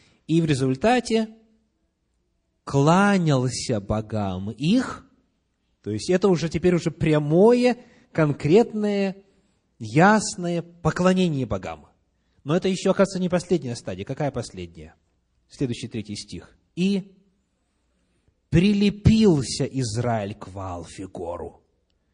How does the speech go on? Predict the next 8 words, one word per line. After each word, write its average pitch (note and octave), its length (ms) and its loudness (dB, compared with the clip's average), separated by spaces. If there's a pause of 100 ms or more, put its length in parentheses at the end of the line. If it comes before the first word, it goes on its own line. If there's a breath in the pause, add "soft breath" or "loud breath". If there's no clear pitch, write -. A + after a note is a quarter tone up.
(560)
Что - 180 0
значит D3 300 -2
«прилепился»? F#3+ 920 0 (4000)
Значит, G3+ 480 -4
они F#3+ 220 0
слились, G#3+ 1000 -2
значит, D#3+ 520 -4
теперь A3 640 -4